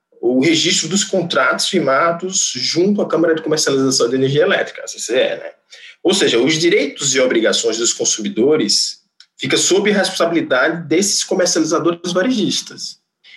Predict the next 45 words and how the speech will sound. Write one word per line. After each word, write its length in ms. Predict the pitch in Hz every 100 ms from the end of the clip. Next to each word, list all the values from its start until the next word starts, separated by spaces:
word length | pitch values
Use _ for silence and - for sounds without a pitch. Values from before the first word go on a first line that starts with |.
| -
Então, 160 | 143 196
isso 160 | 226
acaba 360 | 220 208 214 220
tornando 320 | 196 196 208
o 20 |
processo 320 | 202 180 175
de 80 | 175
migração 500 | 160 151 123 - 190
para 200 | 202 135
esses 260 | 127 - -
consumidores 1040 | 127 - 113 101 117 196 - - - - -
muito 280 | 156 208 202
menos 180 | 185
burocrático 680 | 202 180 180 175 - 170 -
do 80 | 202
que 100 | 170
para 240 | 160 160
os 100 | 151
outros 220 | 143 147 -
consumidores 720 | 151 - 160 135 127 127 131
do 140 | 131
Mercado 340 | 127 127 127
Livre 220 | 135 131 -
como 220 | 123 165
um 60 |
todo, 320 | 196 - - - _ _ _ _ _
o 200 | - -
que 120 | -
a 20 |
gente 140 | 107 104
poderia 260 | 107 113
chamar 340 | 104 104 104 104
dos, 440 | 113 113 - - - -
dos 220 | - -
consumidores 880 | 117 117 120 117 107 113 110 - -
atacadistas. 880 | 110 127 139 135 - - - - - _ _ _
Respondendo 460 | 196 208 233 220 214
à 140 | 202
última 320 | 170 - 175
pergunta 240 | 156 143 139
que 80 | 135
você 160 | 123
fez 340 | - 151 156 -
com 140 | 127
relação 760 | 117 107 101 - 104 95 92